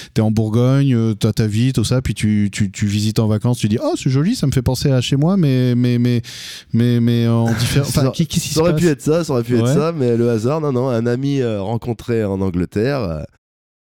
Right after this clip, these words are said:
Speaker 2: et, euh, il y a une vingtaine d'années d'ailleurs, et, euh, quand il a décidé de rentrer en France, euh, vers les années deux mille huit, deux mille neuf, euh, j'ai décidé un peu de le suivre. Et donc je venais un peu tous les trimestres, euh, découvrir Montségur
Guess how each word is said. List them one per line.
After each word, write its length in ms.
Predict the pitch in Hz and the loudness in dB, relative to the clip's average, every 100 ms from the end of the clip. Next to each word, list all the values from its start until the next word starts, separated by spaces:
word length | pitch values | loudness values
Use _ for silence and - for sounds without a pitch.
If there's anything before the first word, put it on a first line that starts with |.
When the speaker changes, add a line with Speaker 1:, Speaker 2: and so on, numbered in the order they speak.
| _ - | _ -6
Speaker 2:
et, 40 | |
euh, 440 | 87 90 85 80 80 | -2 0 0 -2 -4
il 60 | |
y 60 | 78 | -4
a 80 | 78 | -8
une 180 | 80 78 | -10 -10
vingtaine 460 | 80 85 92 85 | -10 -8 -6 -6
d'années 320 | 78 80 104 | -4 -4 -2
d'ailleurs, 460 | 156 117 117 160 170 285 _ | -2 0 0 -2 -6 -10 _
et, 280 | - 98 101 | -4 -2 0
euh, 180 | 92 82 | 0 -4
quand 220 | - 90 | -6 -6
il 60 | 92 | -6
a 40 | |
décidé 360 | 85 82 92 92 | -6 -6 -6 -6
de 40 | |
rentrer 280 | 80 85 - | -6 -10 -12
en 60 | 67 | -14
France, 480 | - 95 127 135 - | -10 -4 -4 -4 -4
euh, 340 | 90 80 76 73 | -2 -2 -4 -6
vers 160 | 76 | -8
les 160 | 80 78 | -8 -8
années 200 | 80 78 | -8 -8
deux 140 | 76 82 | -6 -4
mille 200 | 85 85 | -2 -2
huit, 200 | 95 - | -2 -2
deux 80 | 80 | -6
mille 160 | 82 | -4
neuf, 360 | 80 104 139 - | -2 -4 -4 -4
euh, 120 | 90 73 | -4 -4
j'ai 100 | 80 | -8
décidé 360 | 82 - 90 | -10 -8 -4
un 80 | 90 | -2
peu 120 | 80 | -2
de 60 | 82 | -2
le 100 | 85 | -2
suivre. 380 | - 131 170 170 _ - - - - - - - | -2 0 0 -4 _ -20 -20 -20 -20 -20 -20 -6
Et 120 | 101 | -2
donc 140 | 104 107 | 0 0
je 140 | 104 | -2
venais 300 | 90 90 95 | -2 -2 -2
un 100 | 92 | -2
peu 160 | 92 90 | -2 -2
tous 140 | 101 | 0
les 160 | 98 90 | -2 -2
trimestres, 800 | - 87 82 90 104 107 - 92 | -6 -6 -4 -2 -2 -2 -4 -4
euh, 280 | 85 80 | -2 -2
découvrir 400 | 80 85 - 92 | -4 -6 -6 -6
Montségur 720 | 87 85 - 87 110 156 151 | -4 -6 -4 -2 0 0 -4